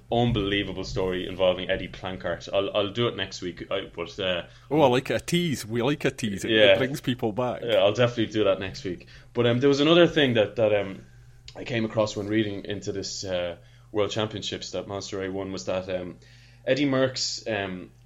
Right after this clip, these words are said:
Speaker 1: obviously he, he had a big rivalry with, with Roger de Vlaeminck, and they were on the same Belgian team, so there was no love lost there.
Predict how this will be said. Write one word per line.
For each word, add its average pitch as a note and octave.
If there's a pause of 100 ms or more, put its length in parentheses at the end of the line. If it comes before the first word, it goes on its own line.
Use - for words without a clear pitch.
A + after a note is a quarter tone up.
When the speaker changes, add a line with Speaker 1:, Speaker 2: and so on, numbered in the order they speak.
(100)
Speaker 1:
obviously C#3
he, A#2+
he A2+
had A2+
a G#2+
big A2+
rivalry G#2
with, F2+
with F#2+
Roger G#2
de F#2+
Vlaeminck, G2
and F#2
they G#2
were G2+
on G2
the E2+
same F#2
Belgian F#2
team, F#2
so G2
there G#2
was G2+
no A2+
love G#2+
lost F#2
there. G2+